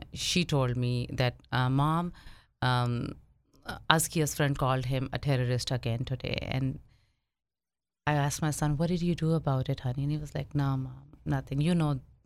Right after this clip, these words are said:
people don't know and it happens every other day. No big deal about it." And we were sitting at our dinner table and it really struck me that, you know, I am doing so much interfaith work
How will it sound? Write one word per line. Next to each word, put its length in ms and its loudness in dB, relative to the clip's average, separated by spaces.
people 240 4
don't 300 0
know 160 4
and 160 4
it 120 -2
happens 420 -2
every 260 -2
other 180 -2
day. 180 0
No 120 4
big 240 -2
deal 200 0
about 320 -10
it." 180 -10
And 280 -2
we 140 4
were 80 6
sitting 320 0
at 80 4
our 80 4
dinner 200 2
table 260 2
and 140 0
it 140 -10
really 220 -2
struck 420 -6
me 120 2
that, 220 0
you 80 4
know, 240 2
I 160 2
am 180 2
doing 240 2
so 220 4
much 220 2
interfaith 520 -2
work 380 0